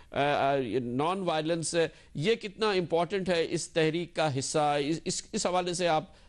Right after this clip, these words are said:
आप क्या कहेंगे? जो सरकारी violence या सरकारी तशद्दुद है, उसको एक तरफ रखें और दूसरी तरफ, अ,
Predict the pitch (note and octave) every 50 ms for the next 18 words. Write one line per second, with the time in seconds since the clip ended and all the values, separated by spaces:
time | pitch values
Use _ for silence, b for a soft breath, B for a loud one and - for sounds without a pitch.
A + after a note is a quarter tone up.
0 | b b C3 D3 C#3 - - E3+ D#3+ C#3+ - D3+ D3+ D3+ D3+ D#3+ D3+ D#3+ - -
1 | D#3 D3+ E3 F3 F3+ G3 G#3+ F#3+ F3 E3+ E3+ E3+ F3+ F3+ F3 D#3+ F3 D#3+ D3+ -
2 | D3+ C#3 - D#3 E3 F3+ F3 - E3 - F3 E3+ D3+ D#3+ E3+ D#3 E3+ E3+ E3 B
3 | B B B B B - - - - D#3 C3 D#3+ F3+ E3 - F#3 E3+ F3 D3+ -
4 | D3+ D3+ - - F#3+ F#3+ F#3 E3 D#3 C#3+ A#2+ A2+ D#3+ F3+ E3+ - G3+ F3+ - E3
5 | F3 E3 - D#3+ E3+ E3+ D#3+